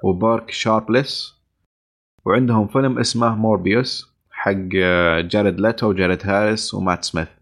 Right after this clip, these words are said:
ترى نزل التريلر، وصراحة لا أحد يشوفه لأنه تقريبًا حرق قصة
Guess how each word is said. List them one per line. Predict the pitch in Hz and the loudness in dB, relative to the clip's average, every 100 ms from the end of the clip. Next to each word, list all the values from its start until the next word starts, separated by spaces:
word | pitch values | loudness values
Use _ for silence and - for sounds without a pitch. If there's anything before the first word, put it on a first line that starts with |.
| _ _ _ _ _ - | _ _ _ _ _ -2
ترى | 113 113 | 0 2
نزل | 139 135 127 | 2 2 0
التريلر، | 127 117 123 120 123 | -2 0 2 2 0
وصراحة | 107 - 98 113 117 123 127 - _ _ _ | -2 -4 0 0 0 -2 -4 -10 _ _ _
لا | 110 | -6
أحد | 117 113 | -2 -2
يشوفه | 98 110 110 | -2 -4 0
لأنه | 95 87 | 0 -2
تقريبًا | - - 98 92 - | -4 -2 -2 -2 -4
حرق | - 101 101 - _ _ - - - | 0 0 0 -6 _ _ -20 -16 -12
قصة | - | -8